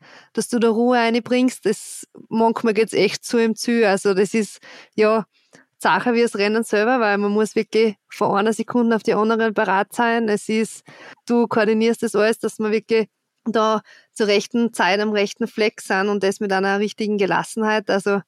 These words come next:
danke, Manu, und schau, dass du die Zeit daheim ein bisschen genießt. Noch den restlichen Sommer kann man ja schon fast nicht mehr sagen. Ein bisschen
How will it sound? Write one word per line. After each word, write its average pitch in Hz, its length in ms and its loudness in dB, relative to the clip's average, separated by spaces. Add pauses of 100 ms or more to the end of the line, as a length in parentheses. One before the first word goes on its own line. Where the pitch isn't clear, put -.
(260)
danke, 214 360 0
Manu, 247 400 2
und 226 680 0 (200)
schau, 208 300 0
dass 240 180 -2
du 233 120 -6
die 226 160 -2
Zeit 202 360 0
daheim 214 380 0
ein 226 160 -6 (280)
bisschen 233 300 -2
genießt. 233 720 0
Noch 208 320 0
den 208 360 -2 (200)
restlichen 214 640 -2 (140)
Sommer 202 380 -2
kann 202 200 -2
man 196 100 0
ja 208 60 0
schon 208 120 -4
fast - 240 -8
nicht 190 100 0
mehr 185 120 -2
sagen. 202 300 -2
Ein 196 100 -16
bisschen 208 380 -4